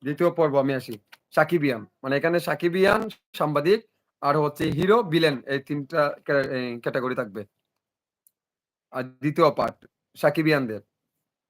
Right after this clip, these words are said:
আমাদের যে কারণে সাকিবিয়ানরা একত্রিত হয়েছি, আমাদের মূল লক্ষ্য বরবাদকে ঘিরে, বরবাদকে আট-, আহ, ব-, বরবাদকে আটকানোর জন্য গ্রুপে গ্রুপে ব্যাড নিউজ বা ষড়যন্ত্র করা হচ্ছে। সাকিব খান আমাদের দেশের গর্ব,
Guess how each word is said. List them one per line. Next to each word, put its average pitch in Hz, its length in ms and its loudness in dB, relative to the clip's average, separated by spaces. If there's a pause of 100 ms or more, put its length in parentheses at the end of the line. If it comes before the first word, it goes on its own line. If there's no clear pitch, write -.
আমাদের 196 380 4
যে 170 180 2
কারণে 156 420 2
সাকিবিয়ানরা 175 680 2
একত্রিত 160 440 -4 (220)
হয়েছি, 151 420 2 (440)
আমাদের 185 360 4
মূল 190 320 2
লক্ষ্য 190 320 2
বরবাদকে 165 500 4
ঘিরে, 120 240 -6 (480)
বরবাদকে 185 560 4 (520)
আট-, 160 180 -2
আহ, 156 320 -2
ব-, 175 240 2
বরবাদকে 185 520 2 (140)
আটকানোর 175 500 2
জন্য 175 320 0 (300)
গ্রুপে 180 360 0
গ্রুপে 180 500 -2
ব্যাড 170 400 2
নিউজ 165 360 0
বা 135 200 -2
ষড়যন্ত্র 165 480 -4
করা 156 240 2
হচ্ছে। - 340 -4 (680)
সাকিব 196 380 0
খান 196 180 4 (100)
আমাদের 175 340 0
দেশের 156 320 0
গর্ব, 143 300 -2